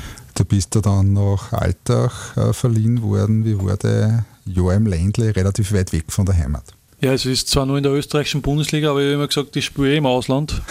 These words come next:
Speaker 2: <laughs> äh, weil es halt relativ weit weg ist.
Speaker 1: Mhm.
Speaker 2: Vor allem auch mit der Sprache, wo ich mir gedacht, so, ich muss im Ausland sein, weil ich die Hälfte nicht verstanden hab.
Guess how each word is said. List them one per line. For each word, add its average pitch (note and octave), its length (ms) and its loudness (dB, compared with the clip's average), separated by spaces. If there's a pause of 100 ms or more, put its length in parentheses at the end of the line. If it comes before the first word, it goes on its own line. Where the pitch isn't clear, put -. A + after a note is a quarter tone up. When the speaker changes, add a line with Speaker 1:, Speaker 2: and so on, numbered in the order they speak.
(200)
Speaker 2:
<laughs> - 300 -8
äh, - 40 -4
weil B2 500 0
es A#2+ 120 -4
halt C3 140 0
relativ B2+ 400 0
weit B2+ 200 0
weg C3 240 -2
ist. - 220 -2 (140)
Speaker 1:
Mhm. G#2 420 2 (300)
Speaker 2:
Vor B2+ 120 0
allem B2 120 0
auch B2 100 2
mit B2+ 160 -2
der C3 80 2
Sprache, B2 500 0
wo B2+ 80 0
ich C3 60 -2
mir C3 100 -2
gedacht, B2 240 -2
so, C3 100 2
ich A#2+ 80 0
muss B2+ 200 0
im C#3 100 0
Ausland C3+ 380 0
sein, D3 160 0 (340)
weil B2 300 2
ich A2+ 60 -6
die B2 100 0
Hälfte B2 300 0
nicht B2+ 140 0
verstanden C3 520 0
hab. B2 160 -2